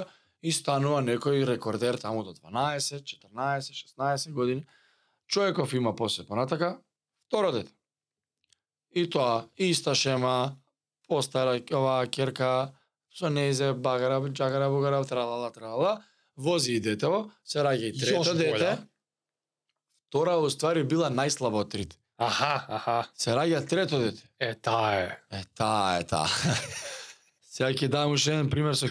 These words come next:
Speaker 1: со Серена и со Венус Вилијамс.
Speaker 2: Чекај, доврши го.
Speaker 1: Да, да, да,
Speaker 2: Третава
Speaker 1: прво за
Speaker 2: ја
Speaker 1: ова.
Speaker 2: прати истава прича.
Speaker 1: Третава ја прати, значи, трите деца негови ги
Speaker 2: Grandmaster.
Speaker 1: Да, трите деца истиот пат го проаѓаат, интересот ова. Арно, ама третово има оној threshold, кој што го зборевме во прошли епизоди,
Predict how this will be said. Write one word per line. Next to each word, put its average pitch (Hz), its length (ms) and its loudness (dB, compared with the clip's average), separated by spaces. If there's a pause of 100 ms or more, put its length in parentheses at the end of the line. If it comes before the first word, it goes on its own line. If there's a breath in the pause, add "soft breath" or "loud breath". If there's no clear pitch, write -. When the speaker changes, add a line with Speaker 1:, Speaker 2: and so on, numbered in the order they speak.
(100)
Speaker 1:
со - 280 0
Серена 131 400 0
и 123 60 -10
со 123 120 -10
Венус 120 300 -6
Вилијамс. 107 340 -4
Speaker 2:
Чекај, 196 280 0
доврши 185 440 0
го. 151 160 2
Speaker 1:
Да, - 60 -20
да, 127 100 0
да, 139 60 4
Speaker 2:
Третава 156 420 4 (140)
Speaker 1:
прво 160 160 2
за 156 120 2
Speaker 2:
ја 147 60 2
Speaker 1:
ова. 143 180 2
Speaker 2:
прати 170 420 0
истава 170 480 0
прича. 147 260 2
Speaker 1:
Третава 185 340 2
ја 190 160 2
прати, 147 400 0
значи, - 280 -8
трите 175 320 0
деца 160 340 0
негови 147 440 4
ги 160 60 4
Speaker 2:
Grandmaster. 165 960 2 (320)
Speaker 1:
Да, 104 240 2 (120)
трите 165 300 0
деца 139 420 0
истиот 139 440 0
пат 107 200 0
го 107 80 0
проаѓаат, 117 600 0
интересот 120 560 -2
ова. 107 180 -2 (420 soft breath)
Арно, 135 300 2
ама 160 340 2
третово 135 580 0
има 123 280 2
оној 131 240 0
threshold, 123 640 0
кој - 80 -20
што 120 140 -6
го 123 100 0
зборевме 113 440 0
во 113 40 -2
прошли 107 320 -4
епизоди, 90 440 -2